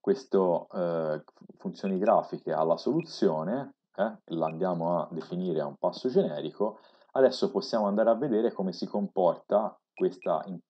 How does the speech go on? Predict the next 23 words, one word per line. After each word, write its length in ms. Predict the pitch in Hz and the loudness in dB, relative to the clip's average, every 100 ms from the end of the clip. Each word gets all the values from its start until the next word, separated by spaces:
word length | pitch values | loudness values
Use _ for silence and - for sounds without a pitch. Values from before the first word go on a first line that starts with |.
| _ | _
eh, 520 | - - - - - - | -20 -20 -18 -16 -16 -12
il 100 | 87 | -8
nostro 300 | 90 - - | -6 -4 2
corpo 320 | 117 104 - | 4 4 2
che 100 | 82 | -4
viene 240 | 82 87 | 0 2
rotato 500 | 90 87 110 87 - | 2 4 6 6 4
con 160 | 80 80 | -4 -6
questa 280 | 85 - 87 | -4 0 0
rotazione, 680 | 87 90 85 - 120 90 80 | 2 0 0 4 4 4 -2
che 100 | 82 | -2
in 60 | |
realtà 280 | 82 80 104 | 0 0 0
non 180 | 104 95 | 0 0
è 60 | 98 | 0
una 120 | 92 | 0
rotazione 460 | 90 90 - 113 87 | 0 -2 -2 -4 -2
ma 280 | 85 92 | -2 0
è 60 | 85 | -2
di 100 | 85 | -6
fatto 340 | 85 98 95 98 | 0 2 2 -2
una 140 | 92 | -4
contrazione 880 | - 95 - 95 - - 110 80 - | -2 -4 0 0 -2 -2 -2 -2 -8